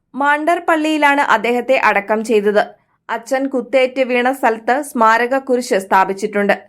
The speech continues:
ഇവിടെ ജെയിംസ് അച്ഛന്റെ മാധ്യസ്ഥം തേടി നിരവധി പേർ എത്തുന്നുണ്ട്.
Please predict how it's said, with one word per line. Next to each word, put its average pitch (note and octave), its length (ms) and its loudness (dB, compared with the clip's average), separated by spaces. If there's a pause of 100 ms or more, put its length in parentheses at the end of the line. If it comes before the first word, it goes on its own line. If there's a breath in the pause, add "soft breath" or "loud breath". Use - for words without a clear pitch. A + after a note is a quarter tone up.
(420)
ഇവിടെ D#4 260 0
ജെയിംസ് C4+ 460 -2
അച്ഛന്റെ D4 300 0
മാധ്യസ്ഥം C4 640 0
തേടി C4 260 2
നിരവധി A#3+ 440 0
പേർ A3+ 260 0
എത്തുന്നുണ്ട്. G3 540 0